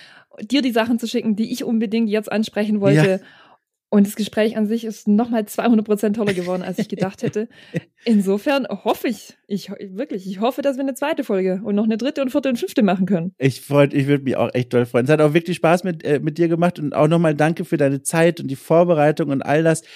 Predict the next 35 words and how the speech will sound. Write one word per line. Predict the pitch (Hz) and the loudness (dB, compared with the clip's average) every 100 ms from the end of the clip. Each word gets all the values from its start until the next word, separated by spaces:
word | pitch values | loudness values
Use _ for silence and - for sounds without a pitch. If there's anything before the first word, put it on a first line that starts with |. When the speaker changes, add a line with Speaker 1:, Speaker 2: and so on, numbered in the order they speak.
| - _ | -20 _
Speaker 2:
Äh, | 139 139 139 135 | 4 8 8 6
und | - 143 | 4 2
jetzt | 143 | 2
gucken | - 185 | 2 2
wir | 190 | 4
mal, | 170 156 | 4 4
was | 151 | 2
die | - 139 | 0 4
Welt | 156 180 | 4 2
da | |
draußen | 165 120 123 135 | 0 2 2 2
sagt. | 123 135 156 | 2 2 2
Aber | 135 127 123 | 4 4 4
für | - 143 | 2 0
mich | 156 - | 0 0
hat | 165 143 | -2 -2
sich | - - | -4 -4
schon | 143 | -2
gelohnt. | 113 98 104 - | 0 0 -2 -2
Ich | 165 | -2
fand's | - 113 | 0 -2
einfach | - 104 104 - | -2 -4 -6 -6
toll. | 107 107 - _ _ _ _ _ | -8 -8 -12 _ _ _ _ _
Speaker 1:
Für | - 233 | -2 4
mich | 202 196 | 4 4
auch, | 175 175 - | -2 -4 -8
wirklich. | 208 175 - 180 - _ | -4 -4 -4 -12 -12 _
Speaker 2:
Wunderschön. | 127 120 117 117 113 - - - - | -6 -6 -6 -8 -10 -16 -20 -14 -2
Du, | 226 170 - _ | 0 0 -8 _
dann | - 165 165 | 0 2 4
würd | 247 | 2
ich | 240 | 2
sagen, | 180 185 247 226 - | 0 0 0 -4 -6
belassen | 170 180 233 285 254 | 2 2 2 -4 -6
wir's | 240 - | -6 -10